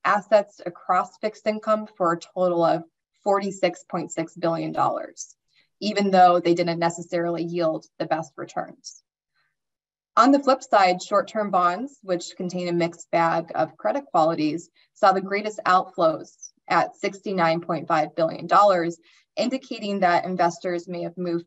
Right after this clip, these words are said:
funds from short-term bonds into money markets or C Ds.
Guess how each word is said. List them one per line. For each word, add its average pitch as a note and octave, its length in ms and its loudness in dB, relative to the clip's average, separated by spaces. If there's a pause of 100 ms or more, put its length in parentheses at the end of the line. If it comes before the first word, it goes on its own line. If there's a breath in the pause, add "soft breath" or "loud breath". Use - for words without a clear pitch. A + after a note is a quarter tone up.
funds F3 400 -2
from E3 380 -6 (100)
short-term E3+ 560 -4
bonds G3 460 4
into E3+ 640 -4 (300)
money G#3+ 280 0
markets F3+ 640 -2
or D#3 180 -4
C - 240 -8
Ds. - 420 -14